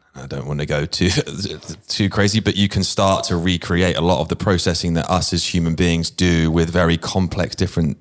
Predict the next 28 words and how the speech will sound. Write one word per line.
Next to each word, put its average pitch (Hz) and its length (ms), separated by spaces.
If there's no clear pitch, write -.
sets - 340
of 85 120
data 101 600
in 87 160
a 85 60
consensus 76 1000
to 101 120
verify 85 600
information 80 680
and 82 140
then 80 200
make 80 220
decisions 82 500
based 80 260
off 82 140
of 82 140
that 76 180
and 82 140
replicate 87 640
what 85 200
is 80 220
kind 80 180
of 78 100
learned 80 500
wisdom 82 440
in 78 100
human 80 320
beings 82 580